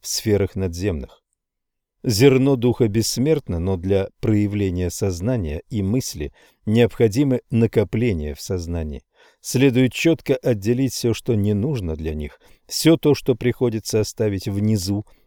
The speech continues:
прежде чем достичь этой сферы. С ненужной поклажей можно расстаться так же легко, как расстаются с вещами,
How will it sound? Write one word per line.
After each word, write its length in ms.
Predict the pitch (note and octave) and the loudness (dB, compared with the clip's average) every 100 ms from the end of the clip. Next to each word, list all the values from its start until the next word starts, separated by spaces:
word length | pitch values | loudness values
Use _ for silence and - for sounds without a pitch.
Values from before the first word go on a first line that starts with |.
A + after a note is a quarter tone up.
| _ | _
прежде 420 | G2+ G#2+ G2+ F#2 | 2 4 4 2
чем 300 | A#2+ C3+ C3 - | -2 -2 -2 -4
достичь 640 | A2 A#2 - - G2 - - | 0 0 0 -6 -8 -8 -4
этой 260 | F#2+ G2 | -4 -2
сферы. 460 | F2+ - G2 F2 - _ _ _ _ _ - | -6 -6 -6 -6 -6 _ _ _ _ _ -6
С 200 | - C3 | -2 4
ненужной 560 | C3+ C3 D#3 C3 C3+ | 6 6 2 2 0
поклажей 560 | - A#2+ - C#3 G#2 G#2 | 2 2 2 -2 0 0
можно 340 | G#2 A2 F#2+ | 2 0 0
расстаться 600 | G2+ F#2+ - A#2 - F#2 - _ _ - | 0 -2 0 -2 -2 -6 -6 _ _ 4
так 200 | F3 G#2+ | 4 6
же 140 | F#2+ | -2
легко, 360 | F#2 - - D3+ | -2 -4 0 2
как 220 | C3 - | 2 0
расстаются 680 | A2+ - A#2 A#2 A#2+ - A2+ | -2 -2 -2 0 -2 -4 -6
с 100 | G#2 | -4
вещами, 580 | A2 - A#2 G#2+ G#2+ | -4 -2 0 0 -2